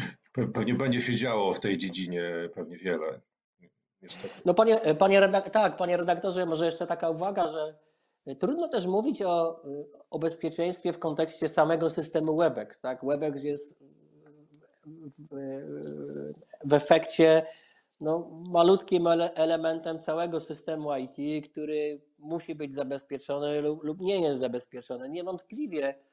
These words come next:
Speaker 2: fakt, że pracujemy zdalnie i będziemy pracować zdalnie, o tym powiedzieliśmy już na początku spotkania, y, no, powoduje jeszcze większe wyzwania w kontekście cyberbezpieczeństwa, tak?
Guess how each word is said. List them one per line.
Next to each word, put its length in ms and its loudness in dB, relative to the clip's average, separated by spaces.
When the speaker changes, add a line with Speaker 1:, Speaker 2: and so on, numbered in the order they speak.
Speaker 2:
fakt, 300 -2
że 120 -2
pracujemy 640 -2
zdalnie 520 0
i 60 -4
będziemy 480 -2
pracować 460 -10
zdalnie, 520 -6
o 60 -8
tym 160 -20
powiedzieliśmy 480 -14
już 180 -18
na 80 -18
początku 440 -10
spotkania, 680 -8
y, 480 -2
no, 140 0
powoduje 840 6
jeszcze 400 4
większe 360 2
wyzwania 840 4
w 60 -20
kontekście 460 -4
cyberbezpieczeństwa, 1080 -6
tak? 360 -12